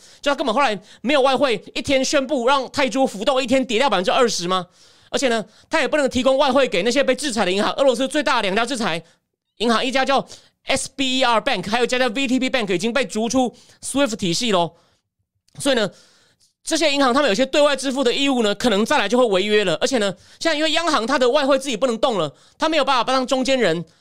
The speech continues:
去帮那些被制裁的银行收款付款，所以呢，等于又关掉一个他们靠央行而规避制裁的管道。吼，所以呢，现在看到啊，他说在二月二十五号的时候呢，预防央行、俄罗斯央行会违约的保险费，还跟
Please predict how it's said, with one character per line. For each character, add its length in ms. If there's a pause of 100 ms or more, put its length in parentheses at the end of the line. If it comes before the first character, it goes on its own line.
去 100
帮 180
那 60
些 100
被 160
制 160
裁 140
的 100
银 140
行 160
收 240
款 240
付 160
款， 220
所 100
以 40
呢， 120 (220)
等 120
于 40
又 120 (1000)
关 180
掉 200
一 40
个 380
他 100
们 120
靠 220
央 200
行 140
而 120
规 300
避 220
制 240
裁 180
的 80
管 220
道。 320 (380)
吼， 260 (280)
所 140
以 60
呢， 120 (160)
现 140
在 60
看 180
到 160
啊， 200 (1500)
他 80
说 100
在 100
二 140
月 100
二 80
十 140
五 80
号 100
的 60
时 80
候 80
呢， 140
预 160
防 240
央 200
行、 360
俄 120
罗 80
斯 120
央 100
行 160
会 80
违 180
约 140
的 100
保 200
险 180
费， 160
还 100
跟 220